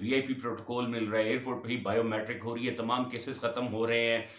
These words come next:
अ, जो वज़ीर आज़म का protocol है वो उसी वक्त मिल जाता है। ये किसी भी जलसे में जा रहे थे,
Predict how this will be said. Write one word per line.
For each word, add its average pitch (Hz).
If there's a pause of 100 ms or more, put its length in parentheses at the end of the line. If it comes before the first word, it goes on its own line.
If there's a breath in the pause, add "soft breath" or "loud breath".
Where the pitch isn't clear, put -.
(440 loud breath)
अ, 123
जो 120
वज़ीर 151
आज़म 143
का 139
protocol 127
है 113
वो 113
उसी 139
वक्त 139
मिल 127
जाता 127
है। 123
ये 120
किसी 160
भी 156
जलसे 127
में 131
जा 113
रहे 117
थे, 113